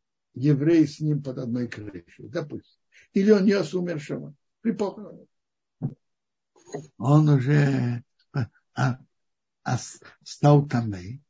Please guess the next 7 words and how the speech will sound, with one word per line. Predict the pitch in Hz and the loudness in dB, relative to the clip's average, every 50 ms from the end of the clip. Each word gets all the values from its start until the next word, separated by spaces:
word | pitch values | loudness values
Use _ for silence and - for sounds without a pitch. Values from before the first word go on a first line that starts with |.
| _ _ _ | _ _ _
и | - 123 139 | 0 2 4
он, | 143 147 151 151 147 147 - - _ _ _ _ _ _ | 6 6 6 6 4 2 -2 -10 _ _ _ _ _ _
с | - - - | -12 -2 0
него | 151 147 147 151 135 151 165 | 4 6 6 6 4 2 2
не | 151 131 135 151 165 151 | 0 2 0 0 -2 -2
сходит | - - - 160 156 147 139 139 - _ | -6 -4 -2 0 2 2 0 -2 -6 _
тума, | - 139 131 147 202 285 247 135 107 | -10 -8 -6 -6 -6 -8 -8 -10 -12